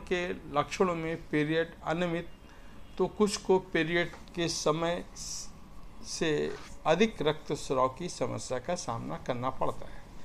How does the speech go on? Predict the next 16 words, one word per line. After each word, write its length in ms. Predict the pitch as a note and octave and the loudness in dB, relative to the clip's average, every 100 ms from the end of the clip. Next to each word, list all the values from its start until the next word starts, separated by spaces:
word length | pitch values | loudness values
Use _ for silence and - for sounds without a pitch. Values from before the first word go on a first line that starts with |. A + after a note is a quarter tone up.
| - - - - - - - - - | -10 -10 -12 -12 -14 -12 -12 6 12
पेट 400 | G#3 A3 - - - - | 12 12 8 -10 -6 2
या 180 | D#3+ D3+ - - | 6 6 4 4
पीठ 300 | G#3+ - A#3 | 4 2 0
में 120 | A3 A3 | 0 0
तेज 300 | D#3 D#3 D#3 C3+ B2 | 2 2 2 -6 2
दर्द 240 | C#3+ C3+ B2+ | 4 4 2
होना। 300 | A#2 - - - - - - - - - - - - - - - - - - - - - - C#3 | -4 -6 -12 -14 -12 -12 -12 -14 -14 -14 -16 -16 -16 -14 -14 -14 -14 -16 -16 -16 -16 -16 -4 2
एबॉर्शन 500 | D3+ G#3 G#3+ C#4+ C4+ | 10 10 10 8 8
के 160 | C4+ | 8
बाद 240 | G3+ F3 G3+ | 8 8 6
संक्रमण 600 | - - F#3 F#3 G#3+ B3 G#3+ - | 4 4 6 6 6 4 2 0
होने 180 | F3 E3 | 0 0
पर 180 | F3 E3 | 0 0
कुछ 320 | F#3+ F3+ - | 0 0 0
महिलाओं 420 | C#3+ C3+ C#3+ F#3+ | 2 4 6 6
को 180 | F#3+ G#3 | 6 2